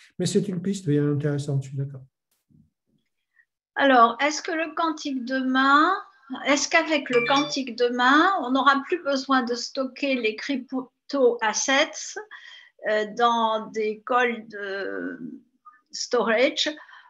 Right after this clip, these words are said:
Speaker 2: ou au contraire, faudra-t-il encore renforcer la protection ? Euh,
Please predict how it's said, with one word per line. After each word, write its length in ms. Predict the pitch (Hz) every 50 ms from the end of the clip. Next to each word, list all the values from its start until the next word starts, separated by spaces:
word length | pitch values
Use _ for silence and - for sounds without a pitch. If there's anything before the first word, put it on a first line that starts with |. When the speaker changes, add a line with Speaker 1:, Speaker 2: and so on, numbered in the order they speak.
| _ _ _ -
Speaker 2:
ou 160 | 277 285 285
au 180 | 277 277 269
contraire, 480 | 269 269 262 254 247 - 294 311 339 349 349
faudra-t-il 520 | - 277 262 247 254 254 254 - 294 277 277
encore 440 | 254 247 233 233 302 302 294 302 -
renforcer 680 | 254 262 262 262 - 277 262 262 - - - - 330 330
la 140 | 302 262 240
protection ? 840 | 240 - - 294 262 262 233 240 - - - - - 208 190 175 170 _ - _ - - - - - _ _ _ _ - 202
Euh, 320 | 214 208 208 208 202 208